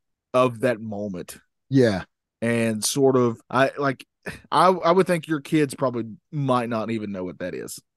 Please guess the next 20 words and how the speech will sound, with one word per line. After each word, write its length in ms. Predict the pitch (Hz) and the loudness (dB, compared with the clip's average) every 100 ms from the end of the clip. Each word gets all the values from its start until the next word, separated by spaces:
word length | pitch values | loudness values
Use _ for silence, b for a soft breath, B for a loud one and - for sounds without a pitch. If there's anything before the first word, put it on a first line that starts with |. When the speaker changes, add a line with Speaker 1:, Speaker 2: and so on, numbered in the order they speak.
| _ _ | _ _
Speaker 1:
type 160 | 110 127 | -4 -2
of 80 | 123 | 0
Speaker 2:
No, 160 | 113 90 | 0 -2
Speaker 1:
thing. 120 | - _ _ | -8 _ _
Speaker 2:
they 180 | 101 110 101 | -4 -2 0
have 180 | 92 80 | -2 -4
no 160 | 80 | -6
idea. 320 | 80 80 69 67 _ _ _ - | -4 -6 -10 -14 _ _ _ 0
But 220 | 104 - _ _ - | 0 0 _ _ -10
Jolly 320 | 113 139 156 | 2 6 8
Green 200 | 143 143 120 | 8 6 4
Giant, 460 | 123 117 117 113 - | 2 2 0 -2 -4
even 200 | 107 98 | -8 -8
<laughs> 0 | |
though 180 | - - | -12 -14
we 80 | - - | -20 -10
don't 100 | 110 | -6
buy 180 | 101 95 95 | -4 -4 -2
name 200 | 101 98 | -2 -2
brand 320 | 98 98 | -4 -4